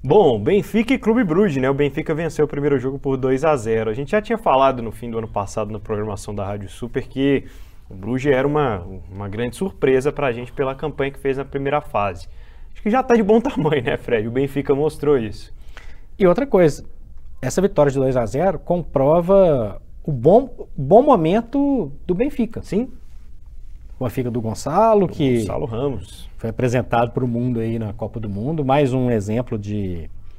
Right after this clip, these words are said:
Speaker 2: é, jogadores com brilho na Copa do Mundo. Gosto muito do perfil de jogo do Benfica. E o Benfica, ao contrário de vários que a gente está citando aqui,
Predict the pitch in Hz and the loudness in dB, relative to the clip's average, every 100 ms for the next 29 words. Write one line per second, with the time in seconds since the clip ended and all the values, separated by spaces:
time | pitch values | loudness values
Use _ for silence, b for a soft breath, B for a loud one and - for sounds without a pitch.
0 | b b b b b b b - - 92 | b b b b b b b -16 -10 -8
1 | 90 90 87 87 - 101 123 113 123 139 | -8 -8 -10 -12 -10 -2 0 2 4 4
2 | 127 - 139 123 120 147 180 160 117 - | 4 -2 -2 0 4 6 6 4 0 -6
3 | - - 123 110 120 120 113 110 120 165 | -16 -12 -8 -2 0 0 -2 -2 -2 -2
4 | 196 - b b b b b b - - | -4 -10 b b b b b b -18 -18
5 | - - - - - - - 143 190 240 | -18 -18 -18 -18 -16 -16 -10 2 4 4
6 | - 202 214 220 208 - 214 185 185 190 | 4 2 2 2 2 2 0 2 0 2
7 | 208 196 160 147 - 175 196 170 - 220 | 2 2 -2 -6 -2 2 2 2 0 0
8 | 151 139 180 151 165 160 147 131 202 247 | 2 2 2 0 0 2 0 2 4 4
9 | 196 151 139 143 - 139 - 117 120 117 | 2 0 -2 -4 -6 -6 -4 -4 -2 -2
10 | 107 175 190 | -2 0 0